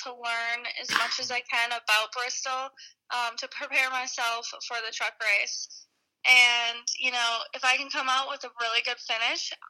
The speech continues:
obviously that is <laughs> another goal. But to be honest, the biggest thing I wanna do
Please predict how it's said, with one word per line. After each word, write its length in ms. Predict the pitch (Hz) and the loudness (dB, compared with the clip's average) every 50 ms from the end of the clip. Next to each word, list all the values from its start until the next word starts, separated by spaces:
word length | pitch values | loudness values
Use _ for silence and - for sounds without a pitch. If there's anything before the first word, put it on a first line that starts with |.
| - - - 214 220 | -2 2 4 4 4
obviously 520 | 214 - 240 262 262 - - - 254 254 254 | 4 2 0 -2 -4 -6 -6 -6 -6 -4 0
that 160 | 233 220 214 | 0 0 0
is 100 | 233 247 262 | 0 -4 -4
<laughs> 60 | 269 | -4
another 320 | 269 277 277 233 226 233 220 - | -2 -2 -2 -2 -2 -4 -4 -4
goal. 400 | 214 214 214 226 240 262 311 320 - - - - - - _ _ _ | -6 -6 -4 -4 -4 -6 -6 -8 -12 -14 -14 -14 -14 -18 _ _ _
But 320 | - 247 240 233 233 220 214 - - - - _ _ _ _ _ _ _ _ _ _ _ _ - | 0 0 2 2 0 -2 -4 -4 -8 -12 -18 _ _ _ _ _ _ _ _ _ _ _ _ -8
to 100 | - 262 | -4 -2
be 60 | 277 277 | 0 2
honest, 360 | 262 262 262 277 285 277 - | 2 2 2 0 -2 -4 -6
the 60 | 262 | -6
biggest 340 | 233 247 240 247 254 254 - | -4 -2 -2 -2 -2 -4 -4
thing 120 | 262 247 240 | -4 -2 -2
I 80 | 233 233 | -2 -4
wanna 220 | 226 233 226 226 226 | -4 -6 -4 -6 -6
do 80 | 226 | -6